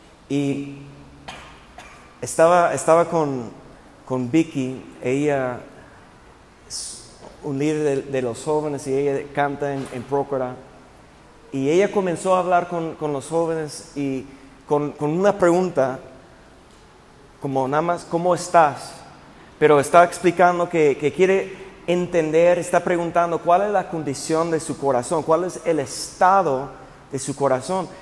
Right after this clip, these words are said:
Pero yo vi que, que los jóvenes estaban viendo a ella y, y nadie estaba respondan-, respondiendo y, y como no tenía respuesta. Y yo estaba ahí para apoyar a, a ella y me di cuenta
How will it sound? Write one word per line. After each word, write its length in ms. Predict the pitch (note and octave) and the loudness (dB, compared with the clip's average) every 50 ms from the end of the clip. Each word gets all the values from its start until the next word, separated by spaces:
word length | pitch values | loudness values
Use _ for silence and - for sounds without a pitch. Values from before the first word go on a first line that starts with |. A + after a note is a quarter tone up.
| - - - | -10 -2 2
Pero 400 | D#3+ D3+ D3 C#3+ - - D3 C#3 | 4 4 4 4 0 -4 -6 -4
yo 140 | C#3+ E3+ E3+ | -2 -2 0
vi 300 | E3+ G3+ G3+ G3 G3+ G3 - | 0 0 0 -2 -2 -4 -2
que, 400 | F3 D3+ C#3+ C#3 C#3 - - - | -2 -2 -2 -2 -4 -8 -8 -6
que 80 | D#3+ D3+ | -6 -6
los 200 | C#3 C3+ - - | -6 -6 -4 -2
jóvenes 360 | E3+ F3 F3+ F#3 F#3 F3+ D#3+ | -2 0 0 -2 -4 -6 -8
estaban 480 | D3+ C#3+ - D#3 D#3 D#3+ E3 E3+ F3 F3 - - - - - - - - | -10 -8 -4 -4 -2 -2 -4 -6 -10 -12 -16 -20 -20 -20 -20 -20 -12 -6
viendo 380 | B2+ D3 D#3 E3 F3+ F#3+ F#3 | -2 -2 0 0 2 2 4
a 140 | E3+ E3 D#3+ | 4 4 4
ella 300 | E3 E3+ E3+ F3 F3+ E3+ E3+ | 2 2 2 0 0 0 0
y, 300 | D#3 C#3+ C#3 - - D3 | -2 -2 -2 -2 -4 -4
y 40 | |
nadie 440 | C#3+ C#3+ C#3+ C#3+ D3 D#3+ E3+ F3+ F#3 | -2 0 0 2 2 2 4 2 0
estaba 280 | F3 - - F3 E3+ E3+ | 0 2 2 4 4 4
respondan-, 800 | E3 D#3 D3+ - - C#3+ C3+ C3+ C3+ C#3 C#3+ D3 D#3 D#3+ E3 D#3+ - - - | 4 2 0 -2 -2 -2 -2 0 2 2 2 2 0 -4 -6 -8 -10 -10 -4
respondiendo 1040 | - C#3+ C#3 C3 - - - C#3+ D3 C#3 C#3+ E3 F#3 F#3+ F#3+ F3 D#3+ D3+ D3+ D3 - D3+ | -2 0 0 0 -2 -4 -2 -2 0 2 2 2 2 2 0 0 2 2 0 0 0 0
y, 260 | D3 C#3+ C3+ C3+ C#3 | -2 -2 0 -2 -4
y 60 | C#3 | -4
como 340 | C#3 D3+ D#3 D3+ C#3+ C3+ C#3 - - - - - - - - | -4 -4 -2 0 0 0 -2 -6 -16 -18 -20 -20 -20 -10 -6
no 80 | - D#3 | -6 -6
tenía 300 | D#3 - D#3+ F3 F#3 G3 | -4 -2 -2 -2 0 0
respuesta. 1040 | F#3 E3 D3 - - - - D#3+ F3 F#3 G3 F#3+ F#3+ - - - C3+ C3 C3 C#3+ - - - - - - - - - - - - - - - - - _ - - | -2 -2 -4 -4 -8 -10 -6 0 2 2 2 2 0 -6 -4 -4 -2 -2 -4 -6 -10 -14 -20 -20 -20 -20 -20 -20 -20 -20 -20 -20 -20 -20 -20 -20 -20 _ -10 -4
Y 420 | D#3 D#3 D3+ D3+ D3 C#3 B2+ D3 - - - - - - - - - - _ _ _ - - - | -2 0 0 0 0 -2 -6 -10 -16 -20 -20 -20 -20 -20 -20 -20 -20 -20 _ _ _ -20 -20 -10
yo 200 | - B2 E3 F#3+ | -4 0 2 2
estaba 340 | G#3 G3+ - A3 G3+ F#3+ F3+ | 2 2 2 2 4 4 4
ahí 200 | F3 F3 F3+ F#3 | 4 4 2 2
para 240 | - F3 D#3+ D3+ C#3 | 2 4 4 4 2
apoyar 440 | C3+ - C#3+ C#3 C#3 C#3+ D3+ E3 E3 | 0 0 -2 0 2 4 4 4 4
a, 380 | E3 D#3+ - - - C3 C3 | 2 2 0 0 0 0 2
a 80 | C3+ D3+ | 2 2
ella 300 | F3+ F#3+ E3 D#3+ D3+ - - | 2 0 0 -2 -4 -4 -6
y 80 | D3 | -6
me 220 | D3 C#3+ D3 D3+ D3 | -6 -4 -4 -4 -4
di 100 | C#3+ C3+ | -4 -6
cuenta 680 | - - E3 E3+ F3+ G3 G3+ F3+ - D#3 D3 D3 D3+ | -6 -4 -4 -4 -4 -4 -6 -6 -6 -6 -6 -6 -8